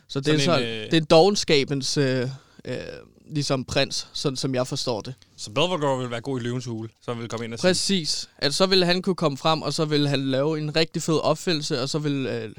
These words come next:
Speaker 1: en af løverne, Jesper Buch måske,
Speaker 2: Ja.
Speaker 1: stå der. "Ved du hvad, Belphegor? Jeg køber sgu den idé der." Og så kunne han tjene en masse penge på det. Men det, der så er med Belphegor, det er, at han er en af de kristne, øh,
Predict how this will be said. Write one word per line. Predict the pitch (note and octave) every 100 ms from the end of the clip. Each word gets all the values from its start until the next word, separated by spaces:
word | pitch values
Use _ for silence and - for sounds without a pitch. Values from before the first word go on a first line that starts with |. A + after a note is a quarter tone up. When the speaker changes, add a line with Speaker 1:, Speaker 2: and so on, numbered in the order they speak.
| D#3
Speaker 1:
en | - D3
af | C3+ C3
løverne, | C3 E3 D#3 B2+
Jesper | A#2+ B2
Buch | C3+ F3 F#3
måske, | D#3+ D#3 C#3+ -
Speaker 2:
Ja. | A#2+ -
Speaker 1:
stå | - D#3+
der. | D#3+ C3+
"Ved | D3+ G3
du | F#3+
hvad, | D#3+ F3+
Belphegor? | E3+ C#3+ D3 D3 B2 C3+ _ - - - -
Jeg | C#3 D#3
køber | G3 F3+ E3+
sgu | - D3+
den | D#3+ D3
idé | C#3+ D#3 D3 -
der." | B2 D3 - _
Og | D3
så | F#3
kunne | E3 F#3
han | E3
tjene | F3 E3+
en | F3+
masse | D#3 E3+
penge | E3+ D#3 E3+
på | D#3 C#3+
det. | E3 - - -
Men | C#3+
det, | F3
der | F3+
så | E3+
er | E3 D#3+
med | F3
Belphegor, | D3+ B2+ C3 B2+ A2+ -
det | D3
er, | C3+
at | C#3
han | D3+ C#3+
er |
en | C#3 D3
af | C#3
de |
kristne, | C3+ C#3+ C#3 D#3+ D3 C#3+ - -
øh, | -